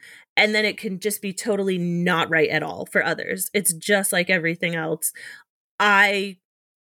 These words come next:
am not afraid to say, um, that I am, I do not subscribe to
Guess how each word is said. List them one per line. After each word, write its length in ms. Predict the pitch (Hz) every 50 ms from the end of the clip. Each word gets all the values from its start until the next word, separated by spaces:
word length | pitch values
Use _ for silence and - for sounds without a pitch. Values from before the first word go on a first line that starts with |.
| _ -
am 140 | 208 208
not 220 | 208 202 185 185 196
afraid 340 | 202 - 196 180 180 175 180
to 80 | 196 180
say, 580 | - - 175 170 170 160 156 156 165 180 - - - - -
um, 460 | 220 220 247 208 180 170 170 170 - 180
that 200 | 185 175 170 -
I 200 | - 175 175 180
am, 360 | 175 175 170 175 175 175 185 - _ _ _ _ _ _ _ _ _ _ _ _
I 400 | - 202 208 208 208 208 196 165 -
do 140 | - 208 202
not 420 | 196 196 180 170 170 190 - - -
subscribe 800 | - - 262 233 - - - 262 262 269 277 269 269 262 269 - _ - -
to 420 | - 269 262 262 269 262 269 269